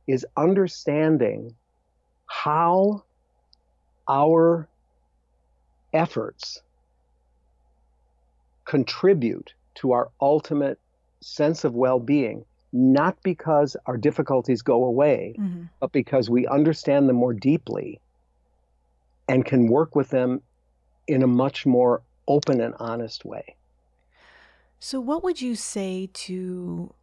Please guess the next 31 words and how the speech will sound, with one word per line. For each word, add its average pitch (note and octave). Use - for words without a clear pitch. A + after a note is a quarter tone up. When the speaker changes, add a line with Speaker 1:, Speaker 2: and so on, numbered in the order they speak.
Speaker 2:
people A3
who, F#3
I, -
what, B3
what C4
I B3+
hear E4
people A#3+
saying F#3+
is, F3
"Well, F#3+
if -
it G#3
doesn't C4
make G3+
you G3
happy, F3
don't E3+
do -
it." -
You G3+
know, F#3
and F#3
Speaker 1:
<laughs> -
Speaker 2:
"I G#3
just B3+
want G#3
so-and-so F#3
to F3+
be E3+
happy. E3